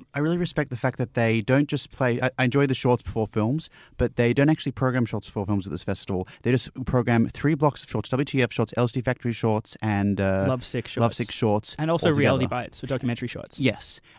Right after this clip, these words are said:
Speaker 1: And those interesting. Some are two minutes, some are eight minutes,
Speaker 2: Hmm.
Speaker 1: but you,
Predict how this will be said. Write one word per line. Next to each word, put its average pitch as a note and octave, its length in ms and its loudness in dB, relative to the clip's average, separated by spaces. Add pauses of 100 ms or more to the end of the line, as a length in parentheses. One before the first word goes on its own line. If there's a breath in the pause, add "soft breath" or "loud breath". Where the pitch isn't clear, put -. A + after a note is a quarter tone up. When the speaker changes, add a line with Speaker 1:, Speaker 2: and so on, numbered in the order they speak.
(100)
Speaker 1:
And C#3 180 4
those D3 140 4
interesting. F#3+ 260 0
Some G#2 160 -4
are G2+ 60 -2
two D#3+ 180 -2
minutes, D#3+ 220 2
some G#2 140 -4
are G2+ 160 -6
eight C#3 160 -4
minutes, C3+ 480 -2 (140)
Speaker 2:
Hmm. C3 180 -2
Speaker 1:
but B2 300 -2
you, B2+ 340 2